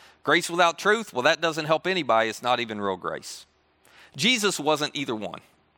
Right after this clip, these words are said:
Jesus was full of grace and truth at the very same time, which, by the way, is what it means to love. It means to be full of grace and truth. Grace and truth looks like this. "Hey, I care about you more than I care about my opinions.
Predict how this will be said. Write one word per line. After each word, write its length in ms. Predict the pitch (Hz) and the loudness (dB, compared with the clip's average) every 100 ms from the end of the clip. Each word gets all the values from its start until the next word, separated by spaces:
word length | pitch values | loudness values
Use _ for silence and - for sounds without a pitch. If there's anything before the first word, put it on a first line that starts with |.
| - - - | -20 -20 -4
Jesus 360 | 170 226 220 - | 0 0 0 0
was 140 | 220 | -2
full 280 | - 214 214 | 2 2 4
of 180 | 175 139 | 2 2
grace 300 | 170 208 - | 2 2 0
and 120 | 180 | -2
truth 280 | - 165 151 | 0 0 -2
at 80 | 120 | -4
the 80 | 127 | -2
very 200 | 135 127 | 0 0
same 240 | 131 120 | -2 -2
time, 360 | 127 98 80 - _ - | -2 -2 -4 -10 _ -4
which, 260 | 160 - 113 | -4 0 4
by 160 | 156 | 4
the 80 | 202 | 4
way, 380 | 143 120 113 110 _ _ _ | 2 0 0 -4 _ _ _
is 120 | - | -12
what 220 | - 110 120 | -4 -2 -2
it 80 | |
means 280 | 117 107 - | -4 -8 -8
to 100 | 101 | -10
love. 400 | 90 78 - - _ _ _ _ _ _ | -8 -8 -10 -14 _ _ _ _ _ _
It 40 | 131 | -2
means 200 | 175 160 | -2 -2
to 40 | |
be 120 | 156 | -6
full 220 | 147 190 143 | -4 -2 -2
of 80 | |
grace 240 | 120 120 - | 0 -2 -4
and 100 | 104 | -6
truth. 340 | 135 85 - | -6 -8 -4
Grace 300 | 156 240 - | 0 0 0
and 100 | 214 | -4
truth 380 | - 139 131 - _ _ | -2 -2 -2 -10 _ _
looks 240 | 131 131 120 | -4 -2 0
like 240 | 101 - | -2 -2
this. 380 | 92 71 - - _ _ _ _ _ _ _ - | -8 -8 -12 -18 _ _ _ _ _ _ _ -8
"Hey, 280 | - 120 - _ _ _ _ _ _ _ - | -4 -4 -6 _ _ _ _ _ _ _ 2
I 120 | 185 | 4
care 360 | - 190 208 | 2 0 2
about 360 | 208 170 156 147 | 4 4 4 2
you 120 | 156 | -6
more 260 | 147 117 113 | -2 -2 0
than 160 | 104 | 0
I 80 | 98 | -2
care 300 | - - 127 | -4 -4 -2
about 260 | 120 104 - | 0 0 0
my 120 | 101 | -2
opinions. 680 | - 98 87 - - - | -2 -8 -12 -14 -18 -20